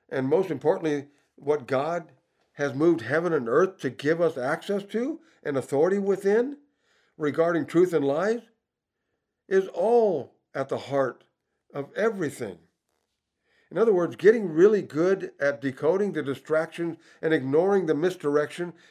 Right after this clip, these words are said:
in order to dig out what is the truth in any situation is the secret weapon that we have to slap down, that we have to slap down the lies and break free from the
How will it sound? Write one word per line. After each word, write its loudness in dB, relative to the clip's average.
in -4
order 2
to -4
dig 2
out 0
what 0
is 0
the -4
truth 2
in -2
any 0
situation -4
is -2
the -4
secret -2
weapon -4
that 0
we 2
have -4
to -10
slap -6
down, 0
that 0
we 4
have 0
to -2
slap -4
down 2
the -2
lies -2
and -2
break 0
free 2
from -4
the -2